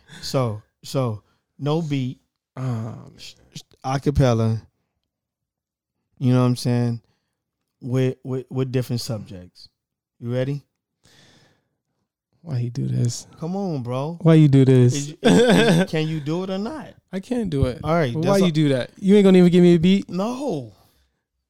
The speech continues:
Speaker 2: Go ahead.
Speaker 1: All right, so
Speaker 2: Damn.
Speaker 1: I'm gonna give you f-, two topics in front.
Speaker 2: Mm-hmm.
Speaker 1: All right? All right. I want you to talk about, I want you to make a, a flow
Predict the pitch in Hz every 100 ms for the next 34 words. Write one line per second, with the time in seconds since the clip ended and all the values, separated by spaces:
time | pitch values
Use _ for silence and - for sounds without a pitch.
0 | _ _ _ 143 147 127 - - 143 135
1 | 110 - 139 135 120 107 - _ _ _
2 | _ _ _ 156 139 143 147 143 131 107
3 | - _ _ - 180 185 151 151 143 135
4 | 117 139 120 - 131 123 - _ _ _
5 | _ _ _ _ _ - 127 120 123 127
6 | _ _ _ _ _ _ _ _ 208 101
7 | 90 - _ _ - 131 135 - 127 117
8 | 143 127 123 120 113 113 - 131 131 135
9 | 131 127 123 127 - 131 117 131 127 113
10 | 113